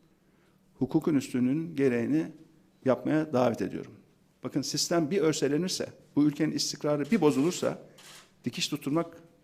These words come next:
çok zor olur arkadaşlar. Herkese yazık olur ve bu hukuk herkes için lazım.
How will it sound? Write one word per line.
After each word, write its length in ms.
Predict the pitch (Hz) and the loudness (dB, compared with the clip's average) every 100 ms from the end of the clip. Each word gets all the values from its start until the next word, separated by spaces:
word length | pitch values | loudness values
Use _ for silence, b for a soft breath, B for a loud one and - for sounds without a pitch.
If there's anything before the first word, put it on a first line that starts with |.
| - | -4
çok 180 | 127 123 | -2 -2
zor 140 | 110 | -2
olur 200 | 98 92 | -2 -6
arkadaşlar. 640 | 90 - - - - - - _ _ _ _ - - | -10 -14 -18 -18 -18 -20 -20 _ _ _ _ -20 -2
Herkese 380 | 139 131 120 104 | -2 0 -2 -2
yazık 240 | 95 - | -6 -8
olur 180 | 202 202 | -8 -4
ve 140 | 147 | -4
bu 80 | 135 | -4
hukuk 340 | 147 151 214 - b b _ - | -4 -4 -6 -8 b b _ 2
herkes 380 | 175 139 117 | 2 4 0
için 180 | - 101 | -2 -8
lazım. 280 | 95 90 | -8 -12